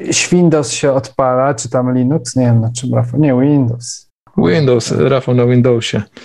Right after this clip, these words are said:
Speaker 2: Bo pamiętam,
Speaker 1: Tak.
Speaker 2: że jakiś czas temu podłączaliśmy kamerę i były,
Speaker 1: No.
Speaker 2: były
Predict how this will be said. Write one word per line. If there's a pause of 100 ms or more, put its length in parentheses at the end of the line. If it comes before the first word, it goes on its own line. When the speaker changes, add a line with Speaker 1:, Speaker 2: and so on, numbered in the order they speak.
(200)
Speaker 2:
Bo
pamiętam,
Speaker 1:
Tak.
Speaker 2:
że
jakiś
czas
temu
podłączaliśmy
kamerę
i (480)
były,
Speaker 1:
No. (460)
Speaker 2:
były